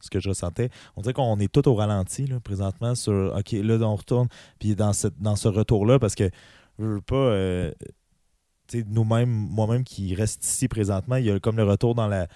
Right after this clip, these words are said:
la routine d'avant, qui est pas les fêtes, de, le party, le fun, le, voir les,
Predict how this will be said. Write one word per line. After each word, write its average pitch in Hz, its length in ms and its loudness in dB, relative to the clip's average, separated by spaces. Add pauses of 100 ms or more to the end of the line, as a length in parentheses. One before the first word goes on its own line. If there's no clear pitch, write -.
(200)
la 101 100 -4
routine 117 420 0
d'avant, 113 380 2
qui - 120 -4
est 101 40 0
pas 117 160 2
les 104 140 0
fêtes, 117 360 0
de, 101 260 4
le 101 140 2
party, 117 460 -6
le 110 100 2
fun, 113 240 -2
le, 104 260 -2
voir 104 220 2
les, 92 180 -6